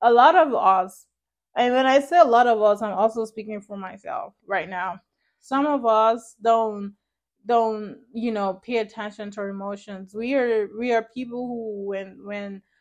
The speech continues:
when, instead of feeling our emotions, we try to occupy it with, like, something, like working, studying, whatever. But we, we will do everything but to validate our emotions. <laughs> And I think it's unhealthy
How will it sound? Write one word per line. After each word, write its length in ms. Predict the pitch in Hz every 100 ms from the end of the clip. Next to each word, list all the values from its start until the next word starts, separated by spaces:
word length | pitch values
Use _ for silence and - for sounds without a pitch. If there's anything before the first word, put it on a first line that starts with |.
| _
when, 280 | 220 214 196
instead 280 | 254 277 285
of 160 | 254 254
feeling 260 | 247 247
our 140 | 226 208
emotions, 580 | 202 202 214 226 208
we 140 | 202 202
try 220 | 214 208
to 80 | 196
occupy 640 | 196 202 - 202 208 196 190
it 80 | 180
with, 160 | 196 180 _
like, 300 | - 110 117 _ _ _ _
something, 600 | - 240 262 240 196 185 -
like 240 | 214 208
working, 560 | 202 202 226 226 196 190
studying, 500 | - 208 208 202 196
whatever. 600 | 196 196 202 190 190 196 _
But 400 | 196 196 190 180
we, 160 | 202 202 202 _ _ -
we 180 | 233 285
will 180 | 285
do 220 | 208 262 226
everything 600 | 208 240 254 - 226 202
but 200 | 202 202
to 80 |
validate 480 | 202 196 196 190 196
our 240 | 185 190 190
emotions. 720 | 190 190 190 247 233 202 -
<laughs> 40 | _ _ _
And 220 | 214 226
I 140 | 233 247
think 320 | 254 269 262
it's 100 | 226
unhealthy 800 | 214 202 - 208 233 - 185 190